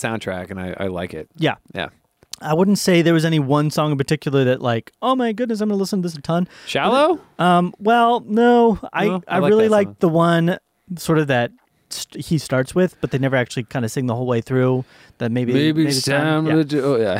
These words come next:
Speaker 2: I really like that one. I don't know
Speaker 1: <laughs>
Speaker 2: why, but it's just, like, it's good. And, um, but you really get a sense that these people are good musicians
Speaker 1: Yeah.
Speaker 2: and they're talented. And Lady Gaga,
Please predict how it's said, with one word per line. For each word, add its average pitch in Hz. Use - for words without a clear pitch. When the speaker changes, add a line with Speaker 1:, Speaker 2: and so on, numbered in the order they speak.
Speaker 2:
I 156
really 208
like 175
that 147
one. 135
I 139
don't 156
know 147
Speaker 1:
<laughs> 135
Speaker 2:
why, 127
but 147
it's 175
just, 175
like, 147
it's 147
good. 117
And, 131
um, 120
but 180
you 220
really 233
get 208
a 180
sense 151
that 135
these 135
people 131
are 117
good 117
musicians 110
Speaker 1:
Yeah. 110
Speaker 2:
and 127
they're 123
talented. 117
And 120
Lady 135
Gaga, 123